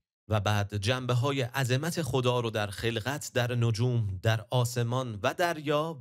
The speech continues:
و زمین شمرد. خدا خیلی عظیمه، او از انسان بزرگتره و انسان خیلی خیلی محدوده.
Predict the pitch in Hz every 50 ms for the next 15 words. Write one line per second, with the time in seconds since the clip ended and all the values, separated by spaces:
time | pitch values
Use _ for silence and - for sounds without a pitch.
0 | 101 98 120 131 - 160 147 165 156 143 143 143 135 120 - 123 107 98 95 90
1 | 90 - - - 120 117 117 123 131 123 - - - 143 139 123 113 - - 110
2 | 110 101 90 95 98 92 90 95 98 107 110 113 113 107 110 110 107 101 - -
3 | 127 135 135 123 117 123 120 117 - 110 101 95 - - - 127 131 120 90 82
4 | 78 - _ _ _ _ - 117 117 120 117 113 - - 135 127 127 123 117 107
5 | - - - 160 156 147 135 139 135 - - 160 156 160 185 214 226 196 196 196
6 | 156 123 117 123 120 110 101 101 92 85 -